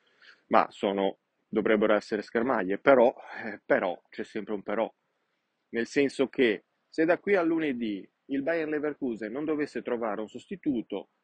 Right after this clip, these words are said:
Amiri rimarrebbe lì, è, è normale, cioè, è la logica delle cose.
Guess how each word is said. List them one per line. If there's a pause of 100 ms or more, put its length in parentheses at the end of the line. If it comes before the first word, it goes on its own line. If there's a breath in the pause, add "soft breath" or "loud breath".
(480)
Amiri
rimarrebbe
lì, (160)
è,
è
normale,
cioè, (460 soft breath)
è
la
logica
delle
cose.